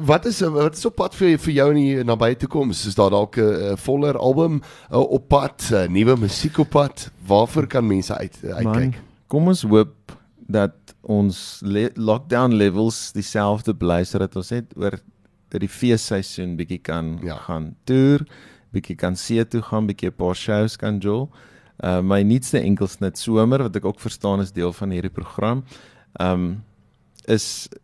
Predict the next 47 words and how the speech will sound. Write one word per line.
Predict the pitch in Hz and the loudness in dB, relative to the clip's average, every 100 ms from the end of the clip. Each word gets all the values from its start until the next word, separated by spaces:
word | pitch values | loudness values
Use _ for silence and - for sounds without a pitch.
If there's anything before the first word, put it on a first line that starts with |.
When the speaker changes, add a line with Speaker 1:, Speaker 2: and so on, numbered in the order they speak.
| _ | _
Speaker 2:
is | - 113 | -6 -4
iets | 135 113 | -4 4
waaroor | 113 110 107 104 - | 6 6 6 2 -2
ons | 104 101 - | -2 -2 -2
baie | 90 95 | 0 2
opgewonde | 82 - 110 95 101 92 | 0 -2 -4 -2 0 0
is | 78 - | -2 -4
op | |
die | 98 - | -6 -4
Speaker 1:
Ja. | |
Speaker 2:
oomblik. | 85 90 90 98 | -4 -4 -6 -8
So, | - 101 95 87 - - - _ - | -4 2 2 2 -6 -20 -20 _ -8
uh, | 82 82 - _ - | -6 -4 -8 _ -12
luister, | 90 90 104 - 113 - - _ | -6 -4 -4 -4 -4 -4 -12 _
luister | - 98 113 160 | -6 -4 2 2
Speaker 1:
Vertel | 123 | 4
Speaker 2:
uit | 123 127 | 2 0
vir | - | -2
hom | 101 95 98 80 - | 0 0 -2 -4 -8
asseblief, | 95 - 98 98 90 82 - | -8 -8 -6 -4 -4 -4 -4
ja. | 90 85 78 | -2 -2 0
Speaker 1:
Ons, | 170 175 | 0 0
ons | - 165 | -2 0
gaan | 165 | 2
net | 175 | 2
hierna | 165 156 160 | 4 4 4
met | 151 | 0
hom | 143 | -2
uitspeel. | 131 - 131 87 82 | -4 -2 2 2 2
So | - 135 123 | 0 4 4
vertel | - 156 | 2 0
ons | 185 - | -2 -2
gou-gou | - 135 131 | 0 0 2
net | 117 113 | 2 2
'n | |
bietjie, | 101 95 98 | 0 0 0
waar, | 90 92 117 | 2 4 4
waar | 139 170 | 6 6
kom | 131 | 6
die | 113 | 4
Speaker 2:
Yes. | |
Speaker 1:
liedjie | 92 110 | 2 -4
vandaan? | - 82 60 | -8 -8 -8
Speaker 2:
Kyk, | - 175 - | -2 -2 -2
ons | - 151 151 | -2 0 2
het, | 170 147 | 0 2
ehm, | 139 131 | 2 2